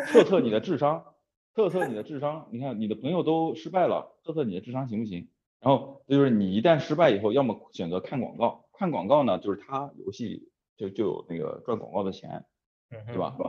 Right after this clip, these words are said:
Speaker 1: 然后你要么就是分享到群里面，
Speaker 2: 嗯。
Speaker 1: 就是，就是相，相当于嘲讽别人，让别人来玩，裂变。啊，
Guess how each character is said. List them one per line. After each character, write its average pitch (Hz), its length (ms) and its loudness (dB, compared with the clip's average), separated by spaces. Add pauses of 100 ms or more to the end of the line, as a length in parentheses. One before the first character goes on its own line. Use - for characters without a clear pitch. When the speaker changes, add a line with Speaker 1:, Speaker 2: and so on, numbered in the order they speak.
(160)
Speaker 1:
然 101 100 -4
后 127 120 6
你 110 120 4
要 160 140 10
么 127 120 2
就 110 100 -2
是 107 80 2
分 127 220 -2
享 113 180 -8
到 90 240 -4
群 82 240 -14
里 107 120 -6
面， - 160 -18 (840)
Speaker 2:
嗯。 117 280 -14 (440)
Speaker 1:
就 95 100 -6
是， 90 160 -8 (300)
就 90 100 -6
是 90 80 -4
相， 101 180 -12
相 92 140 -4
当 95 100 -4
于 95 40 -4
嘲 92 240 0
讽 90 160 -4
别 - 120 -6
人， - 220 -6 (320)
让 90 180 -6
别 82 140 -2
人 101 100 2
来 78 120 -4
玩， - 240 -10 (280)
裂 - 180 2
变。 95 260 2 (1400)
啊， 76 340 -8